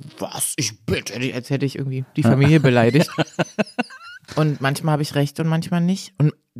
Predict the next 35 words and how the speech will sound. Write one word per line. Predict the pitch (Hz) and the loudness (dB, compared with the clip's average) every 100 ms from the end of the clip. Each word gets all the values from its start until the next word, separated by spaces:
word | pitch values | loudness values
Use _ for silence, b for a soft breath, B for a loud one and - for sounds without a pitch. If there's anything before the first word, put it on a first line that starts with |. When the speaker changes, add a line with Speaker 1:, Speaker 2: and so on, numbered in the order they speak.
| - | -8
Speaker 1:
ich | - | -2
hab | 170 | -2
halt, | 156 160 151 - | 0 -4 -6 -8
äh, | 143 | -4
die | 147 | -2
Jungs | 170 165 | -2 -2
haben | 165 | -2
halt | 151 - | -2 -2
einfach | 151 160 156 | -4 -4 -4
auch | 143 147 | -4 -4
wirklich, | 151 165 165 - | -2 -2 -2 -4
also | 135 131 120 | -6 -4 -6
vor | - - | -8 -4
allem | 117 127 127 - _ | -2 -2 -4 -10 _
Perry | - 151 143 127 | 2 4 4 2
hat, | 123 - - B B B B | 0 -4 -12 B B B B
die | - | -4
haben | 127 131 | 0 4
beide | 143 139 | 4 4
so | 151 | 2
viel | 175 | 0
aufgelegt | - 143 - 151 127 131 - | 0 0 0 0 2 0 -2
und | 139 | -2
an | - 135 - | 0 0 2
irgendwelchen | 147 156 143 135 139 - | 2 2 -4 -6 -12 -12
kläglichen | - 143 160 156 143 151 | -8 -6 -6 -8 -10 -8
in | 139 | -8
den | 139 | -6
neunzigern | 131 135 - 139 131 | -4 -6 -6 -8 -6
ohne | 151 156 | -6 -4
Ohrenschutz | 127 139 151 - 135 - | -2 0 0 -2 -4 -4
irgendwie | 90 139 143 | -4 -2 -2
so | 143 123 | 0 -2
an | 113 | -2
irgendwelchen | 131 151 139 - 139 | -4 -4 -6 -8 -10